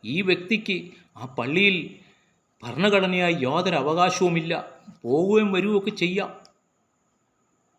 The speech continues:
അല്ല, അഭിപ്രായങ്ങൾ പറയാനുള്ള യോഗ്യതയില്ല. അതാണ് നമ്മുടെ ഭരണഘടനയിൽ വെച്ചിരിക്കുന്നത്. ഇതൊക്കെ കൊണ്ട്, ആ,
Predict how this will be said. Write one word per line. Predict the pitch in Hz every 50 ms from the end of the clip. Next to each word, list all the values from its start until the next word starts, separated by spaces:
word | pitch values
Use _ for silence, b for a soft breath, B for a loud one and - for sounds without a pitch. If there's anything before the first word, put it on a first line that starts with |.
| _ _ _ _ _ _ _ _ _ -
അല്ല, | 117 113
അഭിപ്രായങ്ങൾ | 104 101 147 156 156 - - 196 190 190 190 185 185 185 175
പറയാനുള്ള | 170 175 160 160 170 175 175 170 165 165 160
യോഗ്യതയില്ല. | 156 143 127 131 156 170 160 143 156 180 170 175 165 160 156 156 160 160 - - - - - _ _ _ _ _ _ _ _ _ _ _ _ -
അതാണ് | 117 107 135 165 196 196 190
നമ്മുടെ | 190 180 180 180 175 175
ഭരണഘടനയിൽ | 170 170 156 156 165 156 160 156 160 160 160 156 156
വെച്ചിരിക്കുന്നത്. | 151 151 143 143 - 160 147 143 - 156 147 147 139 143 127 120 - B B B B B B -
ഇതൊക്കെ | 117 123 160 165 185 175
കൊണ്ട്, | 175 175 170 165 160 156 147 120 - - b b b b b b b b b b _ -
ആ, | 139